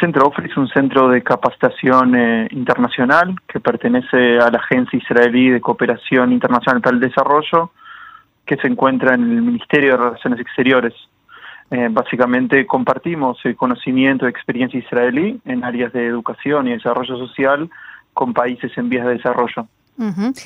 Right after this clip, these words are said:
Speaker 2: Y entiendo que tu trabajo se centra especialmente en el área de educación.
Speaker 1: Así es, el centro específicamente trabaja lo que es la educación frente a educadores, eh, de países en vías de desarrollo.
Speaker 2: Ujú.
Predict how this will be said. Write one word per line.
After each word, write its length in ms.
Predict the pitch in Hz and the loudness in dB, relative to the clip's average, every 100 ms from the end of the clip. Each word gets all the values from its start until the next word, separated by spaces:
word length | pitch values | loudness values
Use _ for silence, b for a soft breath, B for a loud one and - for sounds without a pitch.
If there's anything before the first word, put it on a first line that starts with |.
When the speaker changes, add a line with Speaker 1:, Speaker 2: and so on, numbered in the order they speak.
| B B | B B
Speaker 2:
Y 120 | 247 | 2
entiendo 380 | 262 277 339 339 | 2 2 2 2
que 120 | 277 | 0
tu 140 | 262 240 | -4 -2
trabajo 420 | 233 240 247 269 | 0 0 0 -4
se 120 | 220 | -4
centra 500 | 196 226 233 240 240 | -2 -2 0 -2 -2
especialmente 960 | - 175 _ 190 - 262 262 254 262 262 | -8 -14 _ -4 0 0 2 2 2 0
en 100 | 214 | 0
el 140 | 196 | 0
área 240 | 202 208 214 | 0 0 0
de 80 | 190 | 0
educación. 680 | 185 165 175 - 160 143 - _ _ _ _ _ _ _ _ _ _ - _ | -2 -4 -6 -4 -6 -6 -10 _ _ _ _ _ _ _ _ _ _ -20 _
Speaker 1:
Así 220 | 131 - | -6 -2
es, 220 | 139 117 | -4 -4
el 100 | 127 110 | -8 -4
centro 600 | 143 143 143 151 143 110 | -4 0 0 0 0 -4
específicamente 760 | - 139 - 139 131 127 131 135 | -6 -8 -6 -2 -2 -2 -4 -4
trabaja 420 | 123 123 123 131 | 0 0 -2 -4
lo 140 | 120 | -4
que 140 | 120 123 | -4 -6
es 100 | - | -2
la 80 | |
educación 640 | 123 120 127 - 180 160 127 | -4 -4 -6 -2 2 2 -2
frente 360 | - 151 151 131 | -2 -2 0 -2
a 40 | |
educadores, 640 | 120 117 123 139 135 127 117 B B B B | -2 0 0 2 0 -4 -6 B B B B
eh, 240 | 123 120 | -2 -2
de 120 | 117 117 | -2 -2
países 340 | 123 123 - | -4 -4 -4
en 140 | 123 | -2
vías 140 | 123 120 | -2 -2
de 120 | 120 | -6
desarrollo. 340 | - 120 113 - _ _ - | -4 -4 -4 -8 _ _ -6
Speaker 2:
Ujú. 380 | 226 185 202 | -6 -4 -4